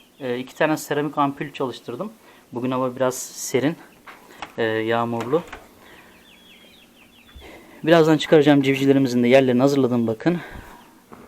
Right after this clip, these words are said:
Altına böyle toz talaş. E, yemimiz burada,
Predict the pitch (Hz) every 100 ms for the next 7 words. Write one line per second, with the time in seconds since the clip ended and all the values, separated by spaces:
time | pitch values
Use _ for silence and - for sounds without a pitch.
0 | _ _ _ _ 135 120 - 120 117 117
1 | 113 110 120 120 - 113 147 - - _
2 | _ _ - - _ _ _ 117 113 110
3 | 110 127 113 110 107 107 101 101 110 147